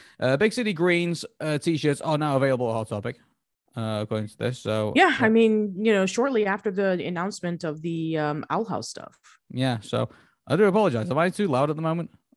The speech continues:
Speaker 1: Or,
Speaker 2: No, no,
Speaker 1: uh,
Speaker 2: you're fine,
Speaker 1: yeah,
Speaker 2: you're
Speaker 1: I'm fine.
Speaker 2: fine.
Speaker 1: Okay, <laughs> that, yeah, I ju-, I, I, I get it. Yeah, I just saw that Patricia take out one of her earpieces. I'm like, "Oh, okay, then." <laughs> Um,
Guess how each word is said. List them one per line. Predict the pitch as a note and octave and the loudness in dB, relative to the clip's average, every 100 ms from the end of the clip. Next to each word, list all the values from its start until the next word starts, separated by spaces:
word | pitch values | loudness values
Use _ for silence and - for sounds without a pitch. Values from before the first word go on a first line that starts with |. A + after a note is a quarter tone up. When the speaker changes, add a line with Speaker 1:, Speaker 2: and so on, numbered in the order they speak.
| _ | _
Speaker 1:
Or, | - A#2+ A2+ A2+ | -4 -2 0 2
Speaker 2:
No, | A2+ | 4
no, | A2 | 2
Speaker 1:
uh, | |
Speaker 2:
you're | C4 | 0
fine, | - A3 E3+ | -4 -4 -2
Speaker 1:
yeah, | C#3 | 0
Speaker 2:
you're | C3 | 2
Speaker 1:
I'm | |
fine. | B2 A#2 | 2 2
Speaker 2:
fine. | A#2 | 2
Speaker 1:
Okay, | A#2 A2 | 0 0
<laughs> | |
that, | A2 | 0
yeah, | D3 C3 | 0 0
I | B2 | 0
ju-, | C3+ - - - | -4 -8 -14 0
I, | C3 | 0
I, | B2 C3+ - | 2 -2 -2
I | D3+ | 4
get | E3+ | 4
it. | D#3 C3+ | 4 2
Yeah, | C3+ | 0
I | A#2+ | -2
just | B2+ | 0
saw | D3+ C3 B2 | 4 4 4
that | A#2 G2+ | 0 -2
Patricia | A#2 - G#2+ | -6 -4 -4
take | G#2+ A2 A2 | -2 -2 -2
out | G#2+ | -4
one | G#2+ | -4
of | G#2 | -6
her | G#2 A2 G#2+ | -2 -2 -2
earpieces. | - - A2 A2 | -6 -10 -8 -6
I'm | G#2+ G#2 | -6 -6
like, | - | -2
"Oh, | D#3+ C3+ | 2 2
okay, | B2 G#2+ G2+ | 2 0 0
then." | A#2+ - | -2 4
<laughs> | |
Um, | G3 D3 B2+ | 6 6 2